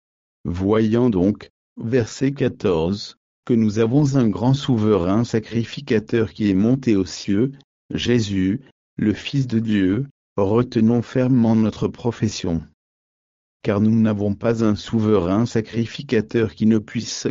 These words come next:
compatir à nos faiblesses, qui ne s'identifie pas à nos souffrances, pourrait-on dire autrement, nous n'avons pas un souverain sacrificateur qui ne s'identifie pas à nous, au contraire, il a été tenté en tout comme nous,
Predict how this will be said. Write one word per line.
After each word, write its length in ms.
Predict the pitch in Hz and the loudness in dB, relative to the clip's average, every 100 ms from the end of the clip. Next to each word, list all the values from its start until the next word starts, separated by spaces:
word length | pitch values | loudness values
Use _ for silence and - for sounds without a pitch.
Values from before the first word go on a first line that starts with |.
| - | -4
compatir 640 | 117 113 117 - - 117 | -2 0 -2 -2 -2 0
à 100 | 107 | 2
nos 160 | 110 113 | 0 -2
faiblesses, 880 | - 131 117 101 90 139 139 - 170 165 _ _ - | -2 -2 0 2 2 0 -4 -8 -8 -8 _ _ -10
qui 140 | - | -2
ne 120 | 107 | 0
s'identifie 840 | 95 - 120 110 104 113 107 - 113 | 0 -2 0 0 0 -4 -8 -8 -4
pas 260 | 127 131 | 0 2
à 40 | 120 | 4
nos 160 | 123 | 2
souffrances, 880 | 107 - 143 - 95 92 101 123 - - _ _ | 0 -4 -6 -4 -2 0 0 -2 -10 -20 _ _
pourrait-on 480 | - 87 85 85 87 | -4 0 0 0 -2
dire 280 | 80 87 110 | 0 0 2
autrement, 800 | 110 - 101 98 85 85 127 127 _ _ - | 0 -2 0 2 2 2 -2 -6 _ _ -2
nous 220 | 101 110 | 2 4
n'avons 340 | 110 107 101 | 2 0 -2
pas 320 | 101 113 113 113 | -2 -2 0 2
un 100 | 104 | 0
souverain 720 | - 113 107 107 85 95 117 | -2 -2 2 2 2 0 0
sacrificateur 1120 | - 110 - 113 - 143 117 107 - 110 - | -2 -4 -4 -6 -6 -4 -2 -2 0 -2 0
qui 100 | 113 | -2
ne 120 | 101 | -2
s'identifie 840 | - 131 110 104 - 110 - 104 | -2 -2 0 0 -2 -6 -6 -8
pas 260 | 117 131 127 | -2 0 2
à 60 | |
nous, 340 | 110 104 107 143 - _ - | 2 2 0 -6 -14 _ 0
au 140 | 131 | 0
contraire, 800 | 131 120 104 - 92 92 92 110 - _ _ _ | 0 -2 -2 -2 -2 2 0 0 -6 _ _ _
il 180 | 85 92 | -2 0
a 60 | 98 | 2
été 300 | 95 - 107 | 0 0 -2
tenté 500 | 120 110 104 101 - | 0 -2 0 -2 0
en 160 | 98 | -2
tout 260 | 95 - 123 | -2 -2 -2
comme 260 | 131 131 113 | 0 2 4
nous, 340 | 113 131 175 | 4 2 -2